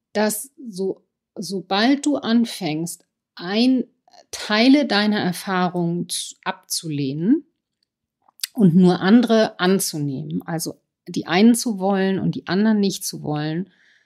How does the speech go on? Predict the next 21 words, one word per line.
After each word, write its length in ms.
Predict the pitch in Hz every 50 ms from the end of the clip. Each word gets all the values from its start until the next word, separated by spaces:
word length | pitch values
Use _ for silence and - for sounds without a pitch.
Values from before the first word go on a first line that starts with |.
| _ _ _ _ _ _ _ _ _ _ _ _ _ _ _ _ _ _ _ _ _ _ _ _ _ _ _ _ _ _ _ _ _ -
schneidest 640 | - - - 233 208 214 240 226 262 262 - -
du 60 | 220
dir 500 | 196 - 214 208 214 220 208 214 214 - -
Erfahrung 760 | - 190 180 - - - 208 214 233 233 233 208 185 170 156
ab 300 | - 123 139 147 - _ -
und 160 | - 214 -
schneidest 600 | - - 220 196 190 202 226 226 262 - - -
du 60 | 202
dir 260 | 185 196 202 190 - - -
ab, 320 | - - - - - - _
dass 220 | - 202 180 -
du 100 | - 208
daraus 460 | 185 - 185 190 185 196 196 - -
was 160 | 214 175 - -
lernen 440 | 196 202 220 233 247 226 175 156 147
kannst, 580 | - - - 143 - - - - - - _ _ _ _ _ _ _ _ _ _ _ _ _
dass 240 | - 190 208 226 -
du, 400 | - 233 220 220 220 214 208 - _ _ _ _ _ _ _ _ _ _ _ _ _ _ _ _ _ _ _ _ _ _ _ _ _ _ _ _ _ _ _ _ _ _ _ _ _ _ _ _ _ _ _ - - _ _
dass 220 | - 220 240 226 -
du 160 | - 226 -
einfach 640 | - 233 233 233 233 - 226 220 220 - - -